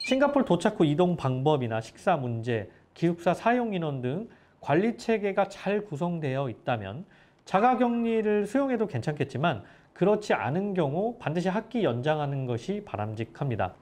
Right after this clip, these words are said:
자, 제가 확인해 본 바로는 일부 학교들은 아직도 자가 격리에 대한 명확한 계획이 없는 것으로 보이고요. 기숙사들은 한국인 예약을 받아주지 않거나 호텔들은 아예 일방적으로 취소하는 곳들도 발생되고 있는 상황입니다.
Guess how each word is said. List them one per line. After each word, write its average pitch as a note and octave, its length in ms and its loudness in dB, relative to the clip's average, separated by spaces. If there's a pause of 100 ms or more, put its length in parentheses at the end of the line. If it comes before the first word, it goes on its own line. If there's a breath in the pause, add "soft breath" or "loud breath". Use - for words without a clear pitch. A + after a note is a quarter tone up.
(120)
자, F#3+ 100 4
제가 A3 220 6
확인해 D4+ 420 6
본 B3+ 200 6
바로는 F3+ 580 4 (320 loud breath)
일부 C#4 320 6
학교들은 B3+ 580 4
아직도 F3+ 360 2
자가 F#3 480 0
격리에 G3+ 480 0
대한 E3 320 0
명확한 F3+ 560 0
계획이 B2+ 260 -2
없는 D#3 400 -2
것으로 D3+ 380 -2
보이고요. G#2+ 840 -4 (460 loud breath)
기숙사들은 A3+ 840 4
한국인 B3 500 0
예약을 D3+ 380 2
받아주지 C#3 500 -2
않거나 G#2+ 720 -6 (400 soft breath)
호텔들은 C#4+ 420 0
아예 C3+ 200 2
일방적으로 A3+ 720 -2
취소하는 C4+ 680 -4
곳들도 F3 500 -2
발생되고 B2+ 680 -4
있는 G#2+ 240 -6
상황입니다. G#2 600 -4